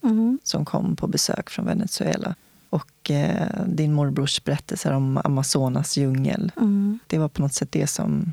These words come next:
Speaker 2: övertygade dig om att du skulle bli en
Speaker 1: Det där var ju någonting som låg,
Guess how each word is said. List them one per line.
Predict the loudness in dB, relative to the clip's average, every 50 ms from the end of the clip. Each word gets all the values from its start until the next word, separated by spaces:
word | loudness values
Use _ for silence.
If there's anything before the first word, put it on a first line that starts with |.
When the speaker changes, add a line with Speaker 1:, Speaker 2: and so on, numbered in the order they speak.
| -4 -2
Speaker 2:
övertygade | 0 0 2 2 2 0 0 0 0 2 2 2 0 0 0
dig | -2 -2 -4 -6 -6 -8 -12 _ _ _ _ _ _
om | -6 -6
att | -6 -6
du | -6 -10
skulle | -8 -6 -6 -4 -4 -2
bli | -2 -2 -2 0
en | 0 0
Speaker 1:
Det | 0
där | 2 2 2 2
var | 2 2 2
ju | 2
någonting | 4 2 2 2 2 2
som | 2 2 2 4 4
låg, | 4 4 4 2 0 0 -2